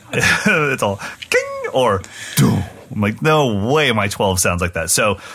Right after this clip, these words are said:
sometimes it's just retuning the heads, but I think you'd be fine. Um, and now I would say let that s-, let that room warm up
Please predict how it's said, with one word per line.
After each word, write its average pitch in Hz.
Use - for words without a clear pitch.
sometimes 135
it's 101
just 107
retuning 98
the 80
heads, 87
but 90
I 95
think 98
you'd 92
be 85
fine. 87
Um, 101
and 135
now 120
I 110
would 135
say 98
let 110
that 110
s-, -
let 123
that 98
room 104
warm 101
up 107